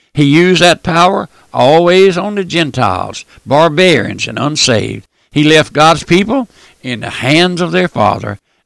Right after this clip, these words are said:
and he knew that all was well. Just like I tell folks that write me and call me, I said, "Healing is grace, great if it happens. It's great if it happens."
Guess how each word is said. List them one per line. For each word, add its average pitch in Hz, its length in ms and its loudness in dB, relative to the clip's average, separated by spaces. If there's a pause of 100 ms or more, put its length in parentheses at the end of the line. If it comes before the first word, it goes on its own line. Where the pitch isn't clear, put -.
and 123 160 0
he 113 100 -2
knew 135 320 2
that 110 180 -4
all 131 440 -2
was 131 180 -12
well. 113 360 -12
Just 131 200 -8
like 135 220 -6
I 139 120 -12
tell 151 360 -4 (200)
folks 147 280 -4
that - 140 -12
write 143 280 -8
me 160 120 -8
and 127 120 -10
call 147 260 -6
me, 175 180 -10 (400)
I 117 120 -12
said, 110 320 -6 (440)
"Healing 190 460 -6
is 117 260 -6 (260)
grace, 165 380 -4 (160)
great 170 340 -4
if 139 160 -12
it 110 100 -14
happens. 180 580 -14 (340)
It's 120 180 -8
great 202 340 -8
if 139 120 -14
it 117 100 -12
happens." 185 520 -12